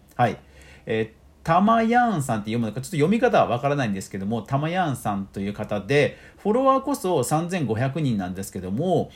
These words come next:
えー、フォローしている人、千七百人。だから、あの、フォローバックで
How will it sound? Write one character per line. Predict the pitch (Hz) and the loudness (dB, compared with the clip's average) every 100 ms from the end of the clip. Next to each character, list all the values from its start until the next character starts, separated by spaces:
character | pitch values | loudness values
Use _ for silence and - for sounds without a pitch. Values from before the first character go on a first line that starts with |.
| - - | -20 -12
え | - 113 110 104 95 90 90 - | -6 -4 -2 -4 -4 -8 -10 -16
ー、 | |
フ | - 262 | -2 4
ォ | |
ロ | 220 | 4
ー | 123 | 4
し | |
て | - 117 | 0 -2
い | |
る | 110 | -2
人、 | 104 107 95 | -4 -6 -6
千 | - 147 | -2 0
七 | 147 147 | 2 2
百 | 139 139 | 2 0
人。 | 127 87 | -2 -2
だ | 143 | -2
か | 135 | 0
ら、 | 110 95 - | 0 -2 -10
あ | - | -8
の、 | 110 | -4
フ | - | 2
ォ | |
ロ | 247 | 2
ー | 269 | 4
バ | 277 | 2
ッ | 277 | 0
ク | 143 | -4
で | 104 98 | -4 -4